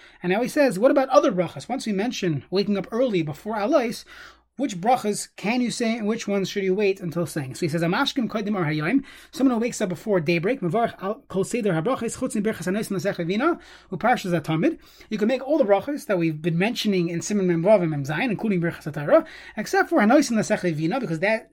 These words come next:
you need to wait until sunrise, or at least, uh, Alois. Uparshas hatamid sheyamtim elo omer ad sheyer hayom, until Alois HaShachar. We'll see what this means in the Mishabura. The Ramah says, "Lechatchila yita yadav kadem shevarech lumad."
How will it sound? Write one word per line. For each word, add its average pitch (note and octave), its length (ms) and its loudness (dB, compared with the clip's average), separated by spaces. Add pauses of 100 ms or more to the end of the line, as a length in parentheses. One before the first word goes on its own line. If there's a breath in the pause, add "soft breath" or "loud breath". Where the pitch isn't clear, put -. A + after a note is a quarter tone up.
(140)
you F3+ 200 -4
need G#3+ 160 -2
to F#3 80 0
wait F#3+ 120 4
until D3 200 -2
sunrise, E3 580 -2 (120)
or F3+ 180 6
at E3+ 180 -4
least, F3+ 260 -4
uh, D#3+ 120 -2
Alois. D#3+ 420 0 (400 loud breath)
Uparshas F#3+ 440 2
hatamid C4+ 260 4
sheyamtim G#3+ 460 -2
elo G#3 200 0
omer C#4 480 4
ad A#3+ 200 -4
sheyer A#3 300 -2
hayom, G#3+ 480 0 (380 loud breath)
until G3+ 480 0 (240)
Alois F#3 260 2
HaShachar. C#3+ 520 -4 (960)
We'll E3 100 -2
see A3+ 140 -4
what G#3 100 2
this D#3 140 -4
means F3+ 180 2
in D#3 100 2
the D3+ 60 -2
Mishabura. D#3 480 -2 (380 loud breath)
The F3 80 -4
Ramah F#3+ 260 4
says, G#3 200 -4
"Lechatchila F#3+ 1300 -2
yita G#3+ 240 -2
yadav G#3 260 0
kadem F#3 180 -2
shevarech D#3 460 -4
lumad." C#4 420 0